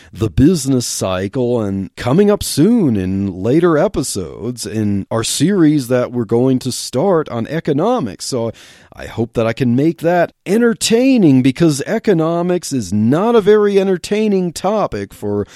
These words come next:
quite a few people. They'd rather watch sports than listen to an economics lecture, but bear with me, and I hope you'll be pleasantly surprised. So,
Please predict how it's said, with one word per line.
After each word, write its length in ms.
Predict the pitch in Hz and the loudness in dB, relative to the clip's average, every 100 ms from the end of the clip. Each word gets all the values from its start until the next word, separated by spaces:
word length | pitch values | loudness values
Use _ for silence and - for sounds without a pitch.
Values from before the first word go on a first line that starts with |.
| - _ | -20 _
quite 380 | - 147 180 185 | -4 2 4 4
a 40 | |
few 300 | 160 165 175 | 0 -6 -6
people. 720 | 160 - 135 175 - 85 58 57 _ _ - | -6 -4 -4 -6 -6 -8 -8 -14 _ _ -8
They'd 200 | 104 92 | -6 -2
rather 340 | 117 151 165 | 0 2 2
watch 640 | 143 120 151 165 156 - - | 0 0 -2 -2 -4 -8 -8
sports 960 | - - - 226 254 185 80 - - | -10 -10 -2 0 2 0 -4 -10 -12
than 500 | 80 101 104 98 98 - - - | -8 -6 -4 -2 -6 -8 -20 -10
listen 540 | 98 120 135 123 113 | 0 0 0 0 0
to 400 | 107 120 110 110 | -2 -2 -2 -2
an 100 | 104 | -2
economics 680 | 104 - 104 104 104 101 - | -4 -4 -4 -4 -4 -4 -8
lecture, 640 | 90 95 131 - - 226 | -8 -6 -6 -6 -6 -4
but 640 | 214 104 101 127 - - - - | -6 -4 -4 -4 -8 -16 -12 -2
bear 300 | 127 175 220 | 2 4 4
with 420 | 214 208 262 - | 4 0 -2 -2
me, 400 | 202 233 233 196 | -4 -2 -2 -4
and 240 | 95 107 | -6 -6
I 220 | 87 82 85 | -6 -8 -4
hope 320 | 110 196 160 | 0 0 2
you'll 120 | 156 | 0
be 180 | 135 107 | 0 -4
pleasantly 760 | - - 147 214 202 - 180 | -8 -8 -2 -2 -2 -2 -4
surprised. 960 | 160 135 - 156 160 104 53 - - - _ - - | -4 -8 -6 -4 -2 -4 -10 -16 -18 -20 _ -20 -12
So, 480 | - 208 220 208 | 0 6 6 4